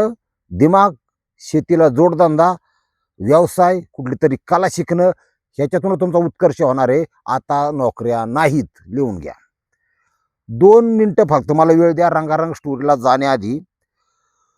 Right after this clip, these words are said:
रूपचंद डगळे, ओंकारनगर, पंचवटी, नाशिक यांनी ही टोपी आणि अजून एक टोपी अशा दोन मला गिफ्ट पाठवल्यात,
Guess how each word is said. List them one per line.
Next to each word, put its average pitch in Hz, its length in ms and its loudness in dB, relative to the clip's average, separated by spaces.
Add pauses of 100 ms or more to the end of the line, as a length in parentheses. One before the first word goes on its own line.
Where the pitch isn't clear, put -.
(200)
रूपचंद 240 680 4
डगळे, 208 480 6 (240)
ओंकारनगर, 190 720 0
पंचवटी, 170 500 -6
नाशिक 135 380 -8 (600)
यांनी 143 540 -4
ही 160 160 -4
टोपी 180 340 -2
आणि 180 120 -4
अजून 170 220 -2
एक 160 160 -2
टोपी 156 220 -4
अशा 131 200 -2
दोन 135 180 -4
मला 135 220 -2
गिफ्ट 131 320 -8
पाठवल्यात, 120 380 -6